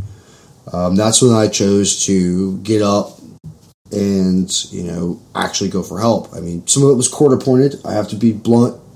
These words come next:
You know, I, I did have to do some of it. Um, but all is what I wanted to do. Um, I did a lot of extra things because I woke up and I knew that everything had to come to an end.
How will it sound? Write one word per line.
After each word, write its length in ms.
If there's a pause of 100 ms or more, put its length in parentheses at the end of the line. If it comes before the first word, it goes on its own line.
You 200
know, 380 (160)
I, 40
I 40
did 420 (140)
have 320
to 60
do 120
some 220
of 80
it. 240 (640)
Um, 540 (320)
but 160
all 260
is 120
what 120
I 40
wanted 400
to 80
do. 80 (200)
Um, 340
I 80
did 200
a 40
lot 240
of 60
extra 240
things 340
because 720 (440)
I 140
woke 280
up 240
and 100
I 80
knew 460 (1120)
that 400 (340)
everything 320
had 140
to 40
come 200
to 160
an 80
end. 400